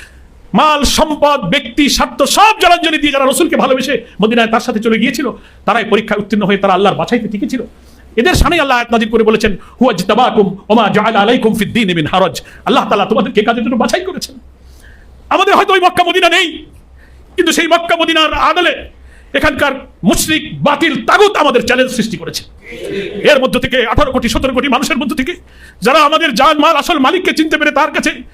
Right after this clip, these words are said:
জমা রাখার মতো তৌফিক পেয়েছি, আমরাও আল্লাহ তাআলার বাছাইতে পড়েছি, আলহামদুলিল্লাহ। "হুয়া ইজতাবাকুম ওয়া মা জাআলা আলাইকুম ফিদ দীনি মিন হারাজ।" এই বাছাই থেকে আমরা যেন ছাঁটাই না হয়ে যাই, নাকি বলেন? আমরা যেন আর ছাঁটাই না হই,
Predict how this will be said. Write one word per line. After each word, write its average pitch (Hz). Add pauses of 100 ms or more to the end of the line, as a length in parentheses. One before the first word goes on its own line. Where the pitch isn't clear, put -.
(140)
জমা 320
রাখার 349
মতো 339
তৌফিক 370
পেয়েছি, 359 (640)
আমরাও 339
আল্লাহ 247
তাআলার 220
বাছাইতে 202
পড়েছি, 165
আলহামদুলিল্লাহ। 151 (640)
"হুয়া 262
ইজতাবাকুম 202
ওয়া 175
মা 190
জাআলা 165
আলাইকুম 185
ফিদ -
দীনি 214
মিন 151
হারাজ।" - (320)
এই 269
বাছাই 285
থেকে 311
আমরা 233
যেন 208
ছাঁটাই 226
না 170
হয়ে 160
যাই, 135
নাকি 254
বলেন? 247 (440)
আমরা 262
যেন 233
আর 254
ছাঁটাই 269
না 208
হই, -